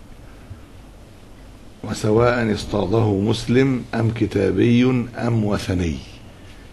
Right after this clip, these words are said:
لأنه لا يحتاج إلى تذكية، وبالتالي فصيد الوثني جائز، لأن الميت منه إيه؟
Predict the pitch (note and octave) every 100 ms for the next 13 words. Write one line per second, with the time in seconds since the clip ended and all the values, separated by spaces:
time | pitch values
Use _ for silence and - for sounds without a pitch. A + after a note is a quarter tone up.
0 | - G2 - F#2+ G2 F#2 F#2 F2+ - -
1 | F2 F2+ G#2+ A#2 - A#2+ G#2 C3+ A2+ -
2 | - - - - - - - - - -
3 | - - - - - - - - - G#2
4 | F2+ - A2+ A#2 A#2+ A#2+ - G2+ - A#2
5 | A#2 G2+ F#2+ F#2+ G#2+ G2 A2+ A#2+ G2+ G#2
6 | - E2+ D#2 - - - - - - -
7 | - - - - - - - - A2+ A2
8 | G#2 F#2 G2+ A2+ G#2+ G2+ G#2+ G#2+ F#2+ F2+
9 | F#2